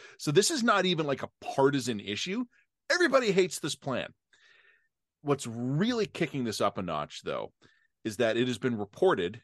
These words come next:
and for all the lawyers out there representing the various parties, look how carefully I will phrase this, you soulless. The, <clears throat> it has been reported that developers with links to the government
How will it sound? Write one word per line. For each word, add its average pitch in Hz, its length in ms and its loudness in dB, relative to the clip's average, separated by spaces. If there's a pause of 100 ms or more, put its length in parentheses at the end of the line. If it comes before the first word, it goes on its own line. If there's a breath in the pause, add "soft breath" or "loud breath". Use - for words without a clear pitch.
and 104 120 -8
for 113 120 0
all 120 100 2
the 123 60 2
lawyers 135 500 2
out 92 220 -4
there 82 220 -4
representing 101 520 -4
the 95 60 -10
various 95 280 -2
parties, 95 460 -4
look 104 280 -2
how 147 180 0
carefully 131 500 -2
I 101 100 0
will 92 160 -4
phrase 120 480 -4
this, 87 300 -8
you 95 100 -10
soulless. 90 580 -6 (2250 soft breath)
The, 120 120 -4 (420)
<clears throat> 175 220 2 (1080)
it 156 120 4
has 180 160 4
been 175 200 4
reported 147 680 0 (640)
that 117 180 -2
developers 151 680 2
with 131 200 0
links 170 640 -4
to 247 120 -4
the 254 120 -2
government 170 480 0